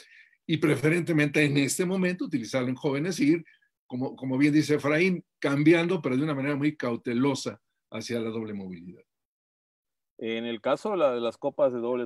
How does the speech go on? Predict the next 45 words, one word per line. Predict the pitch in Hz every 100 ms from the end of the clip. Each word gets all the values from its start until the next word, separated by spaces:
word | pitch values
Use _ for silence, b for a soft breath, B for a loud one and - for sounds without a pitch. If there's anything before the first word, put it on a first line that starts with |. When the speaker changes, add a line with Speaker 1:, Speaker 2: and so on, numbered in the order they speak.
| -
Speaker 2:
de | 101 98
movilidad | 98 98 101 107
que | -
hay | 104 107
cementadas, | - 104 95 95 127 92 - - _
que | - 87
bueno, | 101 107 98
aquí | 87 120
el | 117
acceso | 107 113 107 117
básicamente | 110 104 101 101 104 104 104
es | 101
con | - 98
la | 92
copa, | 104 101 101 90 _ _ _ _ -
eh, | 98 95 95 92 92
no | 117 131
cementada, | 143 147 139 135 131 139 139 -
que | 107 98 98 95
de-, | 104
dependiendo | 104 104 113 131 139
del | 131
diseño, | 120 117 131 127 113 156 _ _ _ _ -
eh, | 92 95
por | 85 98
ejemplo, | 120 120
la | 104
copa | 95 104 101
cuatro | - 120 117 110
que | - 107
entra | 107 110 95
por | -
las | 98 104
aristas, | 107 117 - 104
entra | 110 107 104
press | 95 107 107
fit, | - 123
que | -
es | 104
la | 101
que | - 95
más | 98 117 -
se |
ha | 92
popularizado | 101 98 101 95 120 113 107